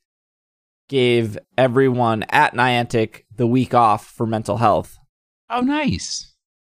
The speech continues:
Speaker 1: Um, that was the week of Labor Day, so Monday would have been off anyways, and then the rest four days, Niantic just gave the team off. Um, so when they get,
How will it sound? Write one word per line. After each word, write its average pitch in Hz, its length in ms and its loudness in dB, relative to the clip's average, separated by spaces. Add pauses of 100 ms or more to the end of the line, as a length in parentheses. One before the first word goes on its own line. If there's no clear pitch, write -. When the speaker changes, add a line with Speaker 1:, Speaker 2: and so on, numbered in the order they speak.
(100)
Speaker 1:
Um, 110 420 -2
that 139 160 2
was 127 100 0
the 127 100 -4
week 117 160 -4
of - 80 -16
Labor 92 240 0
Day, 87 160 -2
so - 140 -6
Monday 120 260 0
would 107 140 0
have 90 60 -4
been 101 100 -2
off 87 280 -2
anyways, 139 500 0
and 110 100 -6
then 101 100 -6
the 98 80 -6
rest 98 200 -2
four 104 160 0
days, 95 320 -4
Niantic 104 400 -8
just 104 180 -10
gave 104 180 -4
the 104 60 -12
team 104 240 -6
off. 98 260 -6 (1400)
Um, 107 340 -6
so 135 200 2
when 135 140 2
they 131 120 2
get, 123 180 2